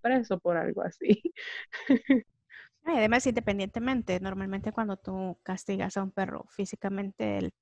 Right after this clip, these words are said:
Speaker 2: perro pue-, tiene dos caminos, o se convierte completamente tímido y s-, sumiso por miedo, o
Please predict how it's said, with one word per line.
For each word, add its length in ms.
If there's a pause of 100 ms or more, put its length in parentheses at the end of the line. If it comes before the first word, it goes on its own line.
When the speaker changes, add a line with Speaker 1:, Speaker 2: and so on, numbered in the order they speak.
Speaker 2:
perro 320
pue-, 240
tiene 220
dos 160
caminos, 540
o 60
se 160
convierte 460
completamente 840
tímido 720
y 180
s-, 280 (600)
sumiso 500
por 160
miedo, 360 (720)
o 400